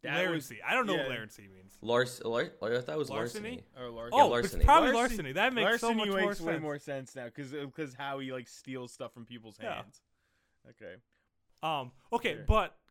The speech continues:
Speaker 2: I wanna go back. You talked about Centipede a little bit. Is Bubble Girl's quirk just that she can probably create bubbles around her and shoots bubbles?
Speaker 1: I think
Speaker 3: Yeah,
Speaker 1: so.
Speaker 3: I, I, I totally
Speaker 2: Do we
Speaker 3: think
Speaker 2: think
Speaker 3: that's her
Speaker 2: they're
Speaker 3: quirk.
Speaker 2: soap bubbles? Like,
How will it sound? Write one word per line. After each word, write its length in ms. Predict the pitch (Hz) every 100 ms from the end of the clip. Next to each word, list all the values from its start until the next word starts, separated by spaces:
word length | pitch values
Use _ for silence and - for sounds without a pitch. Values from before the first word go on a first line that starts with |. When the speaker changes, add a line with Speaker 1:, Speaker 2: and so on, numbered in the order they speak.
| -
Speaker 2:
I 100 | 233
wanna 180 | 302
go 120 | 226 202
back. 260 | 175 135
You 120 | 202 220
talked 240 | 247 233
about 180 | 190 160
Centipede 440 | 160 143 135 131
a 100 | 113
little 200 | 104 110
bit. 240 | 104 104 - _ _ _ -
Is 140 | 185 143 _
Bubble 440 | 175 214 311 302 _ -
Girl's 420 | 160 185 196 190 -
quirk 420 | - 156 185 _ -
just 260 | 170 170
that 200 | 165 151
she 160 | - 170
can 120 | 160
probably 400 | 135 160 151 151 143
create 500 | - - 139 147 147 _ _
bubbles 380 | 151 147 151 131
around 360 | 123 120 123 131
her 140 | 143
and 120 | 123 107
shoots 280 | - 131
bubbles? 420 | - 175 214 240 - - _ _ _ _ _
Speaker 1:
I 60 | 107
think 140 | 107
Speaker 3:
Yeah, 160 | 117 139
Speaker 1:
so. 60 | 117
Speaker 3:
I, 80 | 107
I, 240 | 110 117 -
I 100 | 110
totally 260 | 110 135 196
Speaker 2:
Do 40 |
we 80 | 214
Speaker 3:
think 140 | 127 101
Speaker 2:
think 160 | 214
Speaker 3:
that's 20 |
her 80 | 214
Speaker 2:
they're 120 | 214
Speaker 3:
quirk. 120 | - -
Speaker 2:
soap 240 | 170 -
bubbles? 480 | 110 95 85 - - _ _ _
Like, 180 | 165 160